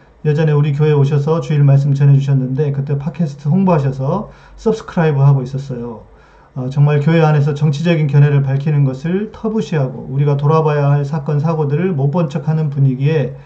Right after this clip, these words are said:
저도 입 다물고 자기 검열하고 그랬어요." 그렇죠. 그러게, 그러시기가 쉽죠. 어, 아무래도 그 검열, 자기 검열을 할 수밖에 없죠. 일반적인 교회에서는. 어, 그래서 어제 방송을 들으면서 생각했습니다.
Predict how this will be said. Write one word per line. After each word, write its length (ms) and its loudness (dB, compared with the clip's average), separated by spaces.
저도 260 2
입 160 6
다물고 460 2
자기 260 2
검열하고 560 2
그랬어요." 520 -14
그렇죠. 480 -4
그러게, 360 -2
그러시기가 460 0
쉽죠. 640 -2
어, 80 -4
아무래도 480 2
그 400 6
검열, 640 6
자기 220 0
검열을 640 0
할 100 -20
수밖에 380 -2
없죠. 260 -4
일반적인 540 -4
교회에서는. 720 -4
어, 400 -12
그래서 300 -6
어제 180 4
방송을 480 4
들으면서 640 4
생각했습니다. 800 -4